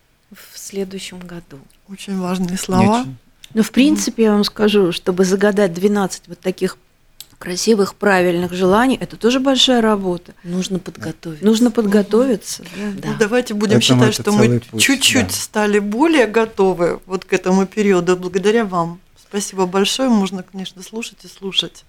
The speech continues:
Speaker 1: Спасибо
Speaker 2: Всё это
Speaker 1: вам.
Speaker 2: интересно. Напоминаем, что двадцатого числа всю лекцию вы можете послушать, если вас это заинтересовало.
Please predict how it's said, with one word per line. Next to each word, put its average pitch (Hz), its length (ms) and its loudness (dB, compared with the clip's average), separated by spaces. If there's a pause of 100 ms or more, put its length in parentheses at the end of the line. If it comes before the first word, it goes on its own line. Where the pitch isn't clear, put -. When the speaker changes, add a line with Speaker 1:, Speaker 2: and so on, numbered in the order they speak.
(500)
Speaker 1:
Спасибо 214 320 -16
Speaker 2:
Всё 202 100 -4
это 190 120 -6
Speaker 1:
вам. 190 100 0
Speaker 2:
интересно. 196 640 -4 (320)
Напоминаем, 190 600 0
что 180 180 -10
двадцатого 185 640 -2
числа 170 440 -4
всю 175 440 -2
лекцию 170 800 -2
вы 175 140 -8
можете 170 380 -8
послушать, 214 580 -8
если 180 260 -14
вас 170 260 -6
это - 160 -20
заинтересовало. 175 920 -2